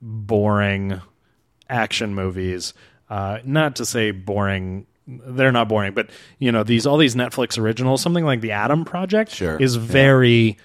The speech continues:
Speaker 1: C G and very safe and very, the camera's set up and it points in the direction of the action and that's it.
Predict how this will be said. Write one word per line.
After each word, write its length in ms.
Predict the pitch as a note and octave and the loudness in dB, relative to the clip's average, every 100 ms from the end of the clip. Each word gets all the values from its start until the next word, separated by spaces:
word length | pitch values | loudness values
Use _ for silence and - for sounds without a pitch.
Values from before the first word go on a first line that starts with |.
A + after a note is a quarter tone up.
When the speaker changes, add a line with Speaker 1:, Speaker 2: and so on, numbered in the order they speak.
| _ | _
Speaker 1:
C 260 | - - C#3 | -8 -2 -2
G 280 | A#2 A2+ A2 | 0 2 2
and 100 | G#2+ | 0
very 200 | A2 G#2 | -2 -2
safe 420 | - B2+ A2+ G#2+ | 0 2 0 -2
and 180 | A#2 A2+ | -6 -2
very, 220 | A2+ A2 | 2 2
the 80 | G#2 | 0
camera's 420 | - A#2 A2 G#2 | -2 -2 0 -2
set 340 | - - A#2+ | -4 -2 0
up 200 | G#2+ G#2+ | 0 0
and 100 | A2+ | -4
it 120 | A2 - | -8 -6
points 380 | A#2 G#2+ - | -4 -4 -4
in 100 | A#2 | -6
the 80 | G#2+ | -4
direction 420 | G2+ G#2 G2+ - G2+ | -2 -2 -2 -4 -6
of 80 | |
the 120 | F#2+ A#2 | -2 0
action 360 | A#2+ A2+ A2 | 2 0 -6
and 100 | F#2+ | -6
that's 180 | F#2+ F#2+ | -8 -4
it. 220 | G#2+ G2+ | -4 -4